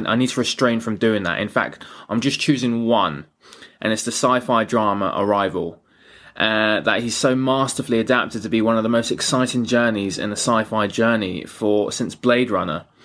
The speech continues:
I mean, the trailer advertised something that we'd already seen before,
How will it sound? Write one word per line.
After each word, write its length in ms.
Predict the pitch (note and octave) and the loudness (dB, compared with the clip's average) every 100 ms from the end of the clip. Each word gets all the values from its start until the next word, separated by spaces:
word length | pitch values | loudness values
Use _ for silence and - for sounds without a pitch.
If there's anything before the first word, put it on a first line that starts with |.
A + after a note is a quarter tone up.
| - - - - - - | -20 -20 -20 -18 -12 -2
I 120 | A#2+ | 2
mean, 160 | B2+ B2 | 2 0
the 80 | |
trailer 400 | B2+ - F#3 F#3 - | 0 2 2 2 0
advertised 720 | D#3+ C#3 C#3 C3 A#2 A2+ G#2+ | 0 -2 0 2 2 0 0
something 480 | - - B2+ B2 | 0 0 0 0
that 100 | A#2+ | 2
we'd 160 | G#2 A#2+ | 2 4
already 280 | B2 A#2+ A2+ | 4 2 0
seen 240 | - D#3+ | 0 0
before, 360 | A2+ - F2 | 0 -2 -4